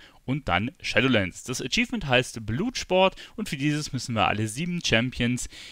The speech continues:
im Theater der Schmerzen bezwingen. Hierfür müssen wir nicht in die Instanz rein,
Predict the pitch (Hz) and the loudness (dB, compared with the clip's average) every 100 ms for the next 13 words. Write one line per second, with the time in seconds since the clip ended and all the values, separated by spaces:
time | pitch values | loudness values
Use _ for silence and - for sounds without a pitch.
0 | - - 147 160 - 117 90 107 117 160 | -12 -4 -2 -2 0 4 4 4 4 4
1 | - 90 80 95 - 110 101 - 95 92 | 2 -6 2 2 2 -2 -4 -6 -8 -8
2 | - - 208 208 190 175 170 139 127 - | -14 -2 0 2 2 0 0 0 0 -2
3 | 117 110 104 92 95 - 165 233 - 190 | -4 -6 -6 -6 -8 -2 -2 -2 -2 -2
4 | 202 | -2